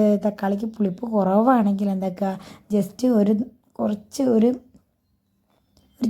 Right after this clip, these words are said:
ചെറിയൊരു പീസ് പുളിയെടുത്ത് വെള്ളത്തിലിട്ടതിന് ശേഷം എന്താക്കുക, പുളിവെള്ളം ചേർത്ത് കൊടുക്കുക. അല്ലെങ്കിൽ സാധാ നോർമൽ ചൂടുവെള്ളം തന്നെ ചേർത്ത് കൊടുക്കുക. ചൂടുവെള്ളമായാലും കുഴപ്പമില്ല,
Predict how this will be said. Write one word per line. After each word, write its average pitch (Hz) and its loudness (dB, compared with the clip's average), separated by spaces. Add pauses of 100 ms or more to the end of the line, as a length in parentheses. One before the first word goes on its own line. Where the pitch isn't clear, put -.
ചെറിയൊരു 262 4
പീസ് 226 2 (140)
പുളിയെടുത്ത് 214 2 (120)
വെള്ളത്തിലിട്ടതിന് 196 0
ശേഷം 208 2
എന്താക്കുക, 185 -4 (440)
പുളിവെള്ളം 202 4 (120)
ചേർത്ത് 185 -2
കൊടുക്കുക. 175 -2 (120)
അല്ലെങ്കിൽ 214 0 (140)
സാധാ 240 2 (160)
നോർമൽ 220 4 (140)
ചൂടുവെള്ളം 208 2
തന്നെ 208 0 (100)
ചേർത്ത് 185 0
കൊടുക്കുക. 165 -2 (280)
ചൂടുവെള്ളമായാലും 196 2
കുഴപ്പമില്ല, 233 0